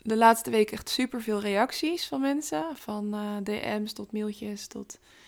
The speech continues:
echt van alles en nog wat. Eh, met lieve woorden en, eh, dank dat ik, eh, nou, superleuke woorden en fijne woorden. En dat ze mijn podcast zo inspirerend vinden. En, ehm,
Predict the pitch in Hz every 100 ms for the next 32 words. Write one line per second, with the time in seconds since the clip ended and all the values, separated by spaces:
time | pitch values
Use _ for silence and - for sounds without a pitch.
0 | - - - - - - 220 214 208 208
1 | 214 202 - - 202 202 202 196 202 220
2 | 202 202 214 202 196 196 196 196 196 196
3 | 196 196 202 - - - - 208 202 220
4 | 226 - - 202 - 208 196 - - 208
5 | 196 208 - - - - - - - -
6 | - 226 - 220 208 208 196 214 214 202
7 | 214 214 190 202 208 196 196 - 208 196
8 | - 208 196 226 226 - 208 - 202 202
9 | 202 - 202 208 214 208 - 196 190 196
10 | 196 - - - - _ - 185 190 190
11 | 190 190